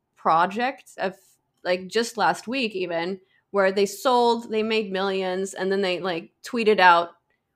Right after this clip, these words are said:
we're actually not gonna s-, give this to charity like we promised. Peace out. And that's it. And no one heard from them again. So, uh,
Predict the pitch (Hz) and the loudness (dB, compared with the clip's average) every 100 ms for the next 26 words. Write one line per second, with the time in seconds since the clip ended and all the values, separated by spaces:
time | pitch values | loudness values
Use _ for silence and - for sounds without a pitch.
0 | - 208 208 208 233 208 202 190 208 214 | 0 6 6 6 0 0 4 4 4 -2
1 | 185 175 180 - - - _ 190 202 185 | 0 -2 -4 -10 -20 -20 _ -2 -2 -2
2 | 185 - 180 240 214 196 180 165 165 165 | -6 -8 -8 0 2 2 -2 -4 -6 -4
3 | - 269 220 185 180 185 - _ _ - | 4 4 4 2 -2 -6 -14 _ _ -6
4 | 233 214 - 190 180 - - _ - 190 | -4 -2 4 6 8 4 -6 _ -10 -2
5 | 185 190 - 196 - - 185 190 190 185 | 0 0 0 -4 -4 -6 -2 0 2 0
6 | 190 196 214 208 294 190 165 160 160 156 | 0 0 0 0 -2 -2 -4 -6 -6 -6
7 | 170 - _ _ _ _ _ _ _ - | -8 -14 _ _ _ _ _ _ _ -4
8 | 208 180 170 170 175 - _ _ _ _ | 2 4 4 2 -2 -6 _ _ _ _
9 | _ - 170 170 160 | _ -6 -2 0 -2